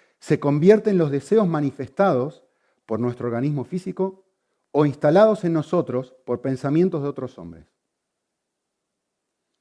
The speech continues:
Es cuando volvemos a Cristo, cuando nos entregamos a su personalidad, que empezamos a tener una auténtica personalidad propia.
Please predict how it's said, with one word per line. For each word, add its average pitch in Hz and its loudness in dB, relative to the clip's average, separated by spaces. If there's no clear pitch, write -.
Es 208 4
cuando 143 -4
volvemos 147 -2
a 123 -14
Cristo, - -10
cuando 139 2
nos 139 -4
entregamos 151 0
a 139 -12
su - -6
personalidad, 117 -8
que 120 -6
empezamos 180 -4
a 117 -12
tener 120 -8
una 131 -4
auténtica 180 -4
personalidad 113 -10
propia. 90 -18